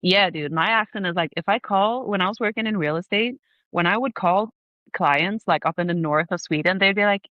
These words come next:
Excuse me, what did you say? Can you rep-, I had to, like, change my c-, whole accent cause people would not fucking understand me.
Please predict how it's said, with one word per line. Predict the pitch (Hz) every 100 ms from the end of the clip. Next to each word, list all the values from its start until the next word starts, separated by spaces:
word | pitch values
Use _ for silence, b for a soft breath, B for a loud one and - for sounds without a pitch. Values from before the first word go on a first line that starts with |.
| _ _
Excuse | - - 233 -
me, | 240 403 - _ -
what | 269
did | 320
you | 349
say? | - 254 311 453
Can | - 302
you |
rep-, | 330 320 -
I | 190
had | 254 -
to, |
like, | 403 269 202 -
change | - 180 180 160
my | 165
c-, | 156 - 170 -
whole | 185 170
accent | 156 160 - 156 156
cause | 151
people | 190 208 294
would | 185
not | 170 _ -
fucking | - -
understand | - - - -
me. | - 165